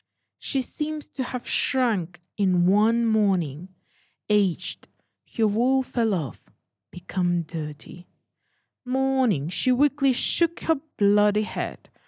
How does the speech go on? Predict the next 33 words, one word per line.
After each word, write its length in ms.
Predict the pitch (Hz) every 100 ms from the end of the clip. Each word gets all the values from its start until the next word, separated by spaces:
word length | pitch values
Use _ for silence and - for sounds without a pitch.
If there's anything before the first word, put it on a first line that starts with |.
| _ _ -
Her 160 | 247 -
eyes 340 | 240 247 240
were 120 | 233
tightly 580 | 233 - - 269 285 277
closed, 680 | - - 240 208 156 - - _ _ _ -
and 300 | 202 208 -
piece 280 | 269 285
of 160 | 294 262
red 320 | 247 233 -
blood 420 | 226 214 202 185
fell 320 | - - 196 202
from 260 | - 196
her 160 | 196 170
long 560 | 160 170 190 220 240 240 _
brown 460 | - 135 143 139 - - -
eyelashes. 960 | 190 180 170 147 - - - - _ _ _ _ _ _ _ _ _ _ _ _ _
Asima 420 | 196 - 208 214 226
was 140 | 220
surprised 680 | - 214 190 - 254 370 -
to 80 | 240
see 260 | 214 196 180
that 240 | 180 180
the 120 | -
she-camel 680 | 190 - 277 - - 165 165
had 220 | - 196
suffered 480 | - 240 240 240 233
so 380 | - 262 277 320
much 400 | 302 285 269 - - - _ _
from 200 | 247 226
having 560 | - - 262 277 269 247
the 100 | 220
veins 520 | 214 277 339 277 190
cut. 380 | - 147 117